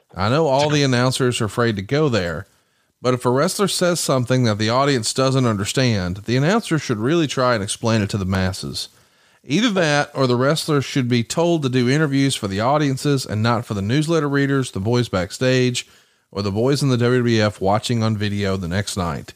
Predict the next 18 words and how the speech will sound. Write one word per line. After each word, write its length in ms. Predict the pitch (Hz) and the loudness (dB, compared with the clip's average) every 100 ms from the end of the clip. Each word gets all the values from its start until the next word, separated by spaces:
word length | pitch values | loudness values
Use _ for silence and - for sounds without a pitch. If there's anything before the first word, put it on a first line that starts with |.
| _ _ _ _ _ | _ _ _ _ _
So, 520 | - 143 139 135 131 - _ _ - | -6 0 2 2 0 -4 _ _ -14
uh, 100 | 104 | -12
he's 460 | - 143 208 180 - _ _ _ _ _ _ _ _ _ - | -4 0 0 0 -6 _ _ _ _ _ _ _ _ _ -4
a 80 | 208 | -2
little 260 | 254 269 | 0 2
more, 500 | 196 175 156 131 120 - _ _ _ _ _ _ _ - | 2 2 4 2 0 -6 _ _ _ _ _ _ _ -10
uh, 260 | - 85 69 | -4 -2 -2
soapbox-like 920 | - 185 165 120 120 101 117 110 117 | 0 0 0 0 0 0 2 2 2
about 300 | 110 104 110 | 0 2 2
it, 100 | 156 - | 0 0
but 240 | 127 - | -2 0
he 160 | 165 190 | 0 2
too 320 | 202 170 123 | 2 2 2
doesn't 260 | 127 127 | 2 2
like 220 | 104 123 113 | 0 0 0
the 160 | 110 | 0
insider 360 | 117 110 117 98 | 0 2 0 0
terms 540 | 120 113 104 101 - | 0 0 0 -4 -8